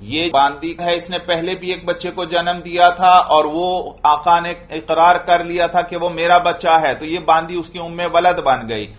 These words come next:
और उम्मे वलद फिर आगे जिस बच्चे को भी जन्म देती है, वो उसी आका का शुमार होता है। तो लिहाजा अब दोबारा ये उम्मे वलद हामिला हुई और आका ने इकरार भी कर लिया कि ये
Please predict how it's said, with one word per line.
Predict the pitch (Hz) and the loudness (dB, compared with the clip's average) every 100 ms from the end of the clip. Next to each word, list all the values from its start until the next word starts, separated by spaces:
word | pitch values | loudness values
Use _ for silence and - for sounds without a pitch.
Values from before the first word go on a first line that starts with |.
| - - - | -20 -12 2
और | 143 160 | 2 2
उम्मे | 180 185 185 | -2 -4 0
वलद | 170 180 175 | 2 2 -2
फिर | 180 | 0
आगे | 170 165 180 | 2 2 -2
जिस | 147 180 - | -6 -8 -6
बच्चे | 160 - | -6 -6
को | 185 190 | -8 -8
भी | 185 | -8
जन्म | 160 175 175 | -4 -4 -4
देती | 175 175 175 175 | -4 -8 -8 0
है, | 175 | 0
वो | 160 | 0
उसी | 170 170 175 | -4 -8 0
आका | 147 147 156 | 2 4 2
का | 156 156 | 2 -2
शुमार | 156 135 131 123 | -6 0 0 0
होता | 123 117 117 107 | -4 -4 -2 0
है। | 110 101 - - - | -2 -6 -10 -16 -4
तो | 156 160 | 0 0
लिहाजा | 156 156 156 165 | 0 4 4 6
अब | 170 165 160 | 6 6 4
दोबारा | 156 151 156 175 | 2 4 8 8
ये | 175 165 | 6 0
उम्मे | 175 170 | -4 -2
वलद | 170 170 170 - | 2 4 4 4
हामिला | 147 151 156 175 | 2 2 2 2
हुई | 170 175 180 | 2 -2 -2
और | 151 151 | 2 4
आका | 147 151 165 | 4 6 4
ने | 170 | 2
इकरार | 165 160 147 156 165 | -4 0 6 6 4
भी | 175 | -2
कर | 170 175 170 | 0 0 0
लिया | 170 175 | -2 -2
कि | 175 | -2
ये | 160 | -6